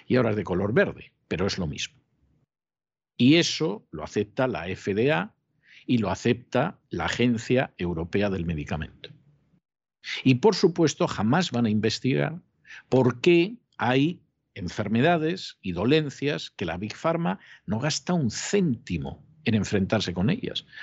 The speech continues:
aunque afectan a millones de personas. Y no van a investigar nunca lo que son los conflictos de intereses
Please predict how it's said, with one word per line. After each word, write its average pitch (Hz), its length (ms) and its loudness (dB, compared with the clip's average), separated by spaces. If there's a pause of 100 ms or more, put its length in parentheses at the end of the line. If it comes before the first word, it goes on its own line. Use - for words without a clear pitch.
aunque 113 240 2
afectan 120 640 0
a - 80 -8
millones 87 440 -2
de - 80 -8
personas. - 640 -4 (800)
Y 123 100 6
no 170 140 8
van 226 120 6
a 208 60 2
investigar 135 580 2
nunca 160 600 0 (400)
lo 104 240 2
que 107 100 -2
son 135 280 2
los 131 180 2
conflictos 113 800 0
de 107 60 0
intereses 135 800 -2